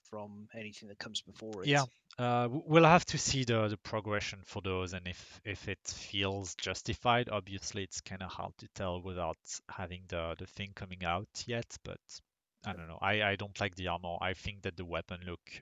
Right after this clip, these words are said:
Speaker 2: uh, you know, very warmer here. Uh,
Speaker 1: I, I feel the weapons at least echo, um, the, the look of the king to a
Speaker 2: Yeah.
Speaker 1: fair
Speaker 2: I,
Speaker 1: degree.
Speaker 2: I,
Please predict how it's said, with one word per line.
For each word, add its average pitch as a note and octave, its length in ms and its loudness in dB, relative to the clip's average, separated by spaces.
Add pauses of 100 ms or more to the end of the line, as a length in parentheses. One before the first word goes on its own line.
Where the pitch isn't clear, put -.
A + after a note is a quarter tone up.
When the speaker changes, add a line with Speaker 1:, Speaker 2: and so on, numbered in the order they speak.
(100)
Speaker 2:
uh, F#2 360 -6 (840)
you F#2+ 140 -4
know, E2 140 -6 (260)
very F#2+ 600 2 (120)
warmer G#2 520 -2
here. B2+ 240 -4 (1500)
Uh, F#2+ 480 0 (1500)
Speaker 1:
I, F#3+ 120 6
I G3 140 6
feel A3+ 280 8
the G3 120 2
weapons F#3 400 2
at C#3 100 -4
least D3 400 4
echo, F3+ 580 4 (160)
um, C3+ 380 0 (240)
the, C#3+ 320 0
the C#3+ 120 -2
look - 180 -4
of D3+ 60 0
the C#3+ 60 -2
king C#3+ 340 -2
to - 120 -2
a - 20 8
Speaker 2:
Yeah. D3+ 100 12
Speaker 1:
fair A#2+ 580 -2 (440)
Speaker 2:
I, E3+ 140 12
Speaker 1:
degree. - 60 -2
Speaker 2:
I, D3 140 4